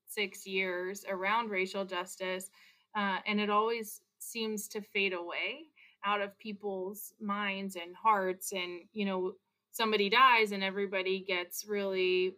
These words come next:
fired up for racial justice. And then it, when it's off the news, then we stop having conversations. And so,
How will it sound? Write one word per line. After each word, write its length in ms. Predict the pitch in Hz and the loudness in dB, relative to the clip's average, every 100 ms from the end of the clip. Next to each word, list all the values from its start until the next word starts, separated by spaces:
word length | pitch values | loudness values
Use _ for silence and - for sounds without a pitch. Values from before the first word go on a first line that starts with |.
| _ - | _ -2
fired 320 | 202 196 190 | 2 2 0
up 160 | 170 - | -2 -4
for 100 | 208 | -8
racial 380 | 190 185 190 202 | -2 -2 -2 -6
justice. 640 | 190 180 196 - 196 190 190 190 | -4 -4 -4 -2 0 0 -4 -6
And 220 | 190 180 | -6 -4
then 340 | 180 180 180 180 175 _ | -2 -2 -4 -8 -18 _
it, 160 | 202 190 - - _ | -8 -8 -16 -18 _
when 160 | 202 185 | -6 -4
it's 180 | 185 | -4
off 240 | 185 180 - | -2 -4 -4
the 80 | 196 | -8
news, 420 | 185 175 269 311 214 | -6 -6 -10 -10 -8
then 140 | 196 | -6
we 120 | 180 | -6
stop 400 | 196 - 180 185 - | -6 0 2 2 -2
having 280 | 190 185 | -2 -4
conversations. 960 | 185 175 170 190 - 190 185 156 214 208 | -4 -6 -6 -10 -8 -8 -8 -10 -12 -8
And 160 | 208 202 | -4 -4
so, 340 | - 202 196 | 0 -2 -2